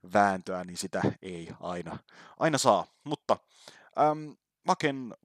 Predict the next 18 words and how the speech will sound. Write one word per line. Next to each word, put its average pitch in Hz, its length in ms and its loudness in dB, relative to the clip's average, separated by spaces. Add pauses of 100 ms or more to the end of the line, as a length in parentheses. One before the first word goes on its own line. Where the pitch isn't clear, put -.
promottelut 151 800 -2
myöskin 117 380 -2
ottelun 107 360 -2
jälkeen, 95 500 -2 (400)
ää, 95 340 0
oikein 123 460 0 (280)
hyviä, 107 360 0 (280)
että, 95 280 -8
tota, 90 500 -6 (1080)
sel-, 143 440 -2
no, 120 360 -4 (440)
Kerma 104 360 0
on 101 140 -6
nytten 98 480 -10 (720)
virallisesti 98 520 -2
firman 98 360 -6
ykköshiilit, 101 680 -6
mutta 90 360 -12